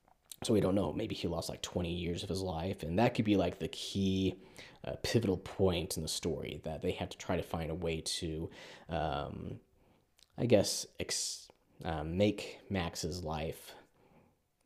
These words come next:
longer than it was because he was robbed of it. So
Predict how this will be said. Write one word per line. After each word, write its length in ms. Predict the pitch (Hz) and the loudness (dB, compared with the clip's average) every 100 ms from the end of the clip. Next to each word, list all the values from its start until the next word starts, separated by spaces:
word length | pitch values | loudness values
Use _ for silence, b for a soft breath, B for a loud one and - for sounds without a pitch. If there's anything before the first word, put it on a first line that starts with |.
| - | -10
longer 560 | 80 95 - - - - _ - | 0 2 2 -4 -10 -12 _ -2
than 160 | 87 | 0
it 160 | 82 - | 0 -2
was 400 | 90 80 71 - | 0 2 2 -4
because 400 | 76 - 78 71 | -6 -4 -4 0
he 120 | 123 | 6
was 180 | 143 139 | 8 10
robbed 360 | 165 - - | 8 8 4
of 120 | 71 - | -2 -4
it. 200 | - - B B | -8 -10 B B
So 420 | - - 90 78 | -8 0 2 2